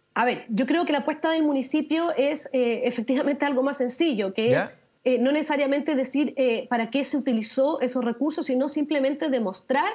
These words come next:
Speaker 1: que esos recursos se defraudaron. Eh, yo creo que acá se está buscando en el fondo ese ilícito, eh, y no demostrar algo más imbricado que quizás es mucho más complejo, eh, de poder demostrar y que probablemente no tienen los antecedentes suficientes para hacerlo.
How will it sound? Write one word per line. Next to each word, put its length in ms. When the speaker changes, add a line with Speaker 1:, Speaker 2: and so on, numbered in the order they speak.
Speaker 1:
que 100
esos 180
recursos 320
se 80
defraudaron. 580
Eh, 340
yo 80
creo 160
que 320
acá 360
se 100
está 140
buscando 300
en 60
el 60
fondo 220
ese 240
ilícito, 640
eh, 540
y 180
no 260
demostrar 580
algo 240
más 140
imbricado 580
que 140
quizás 520
es 180
mucho 240
más 120
complejo, 720
eh, 200
de 140
poder 200
demostrar 440
y 60
que 100
probablemente 500
no 280
tienen 280
los 120
antecedentes 480
suficientes 440
para 200
hacerlo. 360